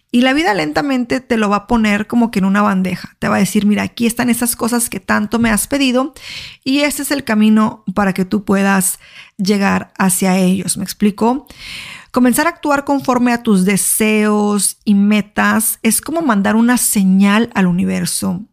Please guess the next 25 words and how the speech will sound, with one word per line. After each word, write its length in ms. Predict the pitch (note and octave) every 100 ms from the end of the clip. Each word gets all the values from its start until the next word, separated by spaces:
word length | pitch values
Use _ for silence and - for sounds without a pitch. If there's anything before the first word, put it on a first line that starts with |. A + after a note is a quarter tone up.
| -
Y 160 | A3+
eventualmente, 640 | A3 G#3+ G3+ B3 B3+ B3 -
como 180 | A#3
les 140 | G#3+ G#3
digo, 380 | A3 A3 A3 -
cuando 320 | G3+ F#3+ F#3+
menos 640 | G3 A3 C4 B3+ C4 C4
lo 140 | B3+ C4
esperas, 640 | B3 - G3 F#3+ F#3+ - - - - -
te 100 | G#3
topas 440 | F#3 G#3 A3 A3+ -
con 360 | - G3+ F#3+
las 220 | F#3 F3
personas 640 | - F#3+ - G3+ G3+ G#3 -
correctas 840 | - F#3 G3+ B3 - - B3 - -
y 120 | A3
las 220 | G3+ G3
situaciones 840 | - F#3+ G3 F#3 - G3+ G3+ G#3+ - - - - - _ _ _ -
adecuadas 880 | F#3+ F#3+ G3 E4+ E4 B3 C4 - _ _ _ _ _ _ _
que 340 | - D#4 - _ -
te 420 | A3+ A3+ - _ _ _ -
llevarán 800 | F#3+ A3+ G#3+ G#3 C4 C#4 B3 - _ -
a 100 | G#3
lograr 520 | G#3 F#3+ G3 G3 F#3+ - _ -
esas 560 | G#3+ - G#3+ G3+ -